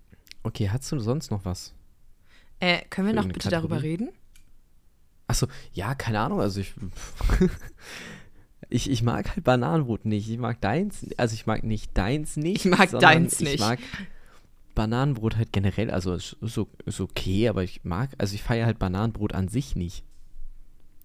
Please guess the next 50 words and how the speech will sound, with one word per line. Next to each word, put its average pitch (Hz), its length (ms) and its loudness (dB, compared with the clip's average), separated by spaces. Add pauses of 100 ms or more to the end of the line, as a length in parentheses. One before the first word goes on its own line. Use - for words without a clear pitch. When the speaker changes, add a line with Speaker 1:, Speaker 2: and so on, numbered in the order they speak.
Speaker 1:
Aber 98 180 0
deins 92 380 0
war, 104 200 0
also 110 140 2
deins 104 240 2
war 101 80 4
lecker, 147 440 2 (540)
aber 208 120 2
ich 113 100 2
würd 127 100 0
jetzt 123 140 2
Speaker 2:
Mhm. 123 60 2
Speaker 1:
nicht 170 320 2
aus 110 240 4
Speaker 2:
Aber 190 100 2
es 190 60 0
hat - 140 4
Speaker 1:
freien - 40 6
Speaker 2:
nach 175 120 6
Banane 170 340 4
Speaker 1:
Stücken 156 120 2
sagen, 107 140 4
Speaker 2:
geschmeckt, - 260 -4
ja. 165 160 -8 (600)
Versteh - 220 -8
Speaker 1:
es 110 140 0
hat - 80 2
Speaker 2:
ich. 123 60 0
Speaker 1:
nach 123 80 4
Speaker 2:
Mhm. - 60 2
Speaker 1:
Banane 131 380 10
geschmeckt. 117 300 -2
Speaker 2:
Ja, 196 60 4
ist - 160 2
klar. 175 300 -4
Speaker 1:
Ich - 160 6
würd 151 140 4
halt 127 160 6
Speaker 2:
Ja. 120 80 6
Speaker 1:
jetzt 131 140 0
nicht 143 160 2
sagen, 127 220 4
„Julia, 120 320 4
kannst 95 240 0
du 107 40 4
ein - 20 6
Speaker 2:
Mhm. - 20 4
Speaker 1:
bisschen 113 140 2
Bananenbrot 98 760 -2
machen?“ 110 360 -4